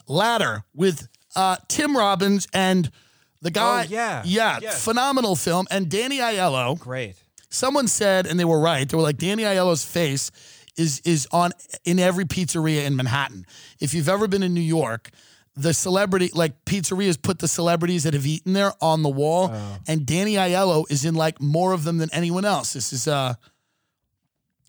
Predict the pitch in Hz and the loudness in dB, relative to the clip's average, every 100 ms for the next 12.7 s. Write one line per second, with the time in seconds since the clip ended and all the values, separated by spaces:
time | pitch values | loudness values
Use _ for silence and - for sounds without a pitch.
0 | 143 160 104 92 147 160 131 113 - 123 | -2 0 -2 -4 0 0 0 -4 -4 -6
1 | 110 - 123 123 - - 196 - - - | -6 -6 0 0 0 -2 -2 -2 -2 0
2 | 165 165 185 - 139 127 - 143 - - | 0 -2 -4 -6 -8 -10 -6 -6 -6 -12
3 | - 131 131 92 92 - _ - - _ | -14 -12 -12 -16 -20 -20 _ -20 -20 _
4 | _ 127 127 165 180 - 208 135 101 92 | _ -8 -2 -2 -2 0 0 0 -4 -6
5 | 107 151 196 - - _ _ _ _ 95 | -2 -2 -4 -10 -14 _ _ _ _ _
6 | _ _ _ _ _ _ _ _ _ _ | _ _ _ _ _ _ _ _ _ _
7 | _ - - 220 190 175 127 120 110 98 | _ -4 -2 0 -2 -2 -6 -8 -8 -12
8 | 95 90 76 - - - _ _ _ _ | -14 -16 -18 -20 -20 -20 _ _ _ _
9 | _ _ _ _ _ _ _ 123 120 110 | _ _ _ _ _ _ _ -6 -2 -2
10 | 104 104 98 101 98 95 - 95 107 104 | -2 -4 -6 -6 -8 -10 -14 -12 -10 -10
11 | - 95 - 104 95 87 87 - 95 98 | -12 -14 -12 -14 -14 -16 -18 -18 -18 -16
12 | 92 - 117 131 131 104 | -10 -8 -4 -2 -2 -6